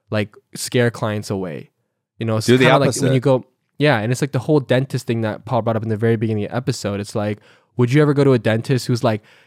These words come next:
Speaker 1: "Hey, like, I, I went to school, got a P H D, I'm really good at what I do, but to be honest, I feel a little
Speaker 2: <laughs>
Speaker 1: nervous about your tooth right now." Like,
Speaker 2: Oh, man, I'd
Speaker 1: don't,
Speaker 2: be like,
Speaker 1: don't
Speaker 2: "Peace."
Speaker 1: Yeah, like, like, if you have the skills, you've done it before,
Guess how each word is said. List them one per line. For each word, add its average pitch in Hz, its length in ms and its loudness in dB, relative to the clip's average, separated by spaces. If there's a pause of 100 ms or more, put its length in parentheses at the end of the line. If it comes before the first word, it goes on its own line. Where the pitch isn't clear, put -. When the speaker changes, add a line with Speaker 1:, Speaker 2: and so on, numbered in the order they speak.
Speaker 1:
"Hey, 156 240 2
like, 127 240 0
I, 143 160 -2
I 131 120 2
went 170 180 2
to 170 80 0
school, 143 300 4
got 131 180 0
a 135 60 2
P - 160 -4
H 123 180 0
D, 123 220 0
I'm 135 120 0
really 156 200 6
good 139 100 4
at 123 80 6
what 113 120 4
I 110 40 2
do, 104 240 -4 (180)
but 185 380 2 (280)
to 151 100 -6
be 139 80 0
honest, 139 240 0
I - 60 -4
feel 185 200 2
a - 0 -
little 131 340 4
Speaker 2:
<laughs> 120 80 0
Speaker 1:
nervous 113 220 0
about 117 200 -2
your 113 60 -6
tooth 110 280 -4
right 95 160 -4
now." 87 280 -12 (1500)
Like, 196 160 6 (260)
Speaker 2:
Oh, 131 360 2
man, 123 100 -4
I'd 127 40 2
Speaker 1:
don't, 156 140 6
Speaker 2:
be 127 100 2
like, 113 100 4
Speaker 1:
don't 151 200 6
Speaker 2:
"Peace." 165 680 -2 (400)
Speaker 1:
Yeah, 123 320 2
like, 143 260 2
like, 160 240 2
if 143 180 -2
you 180 120 4
have 196 220 0
the 190 80 -2
skills, 117 500 0 (200)
you've 113 160 -4
done 123 200 4
it 123 80 -4
before, 104 500 -4